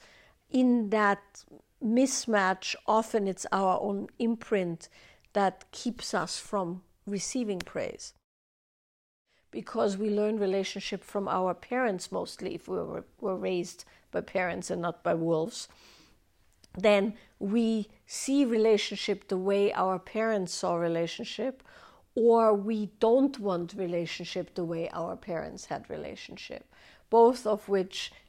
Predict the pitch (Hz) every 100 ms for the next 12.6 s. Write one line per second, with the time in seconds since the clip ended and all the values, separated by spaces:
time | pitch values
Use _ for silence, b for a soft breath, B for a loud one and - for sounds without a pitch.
0 | _ 214 226 - 208 - 202 214 - 233
1 | 208 196 185 - 185 214 208 185 190 185
2 | 190 180 196 202 202 - 185 175 - 190
3 | 190 196 175 B B B - 196 202 214
4 | - 208 185 208 - - 240 - 220 -
5 | - 196 180 180 185 175 175 180 180 b
6 | b b 240 214 220 190 190 190 185 -
7 | 185 190 180 - - 202 202 202 175 -
8 | - - 208 180 - 175 - 180 - -
9 | - - - - _ B B B B B
10 | - 208 208 202 202 B B - 202 240
11 | 233 208 247 269 247 214 190 185 208 196
12 | 190 - 214 208 196 -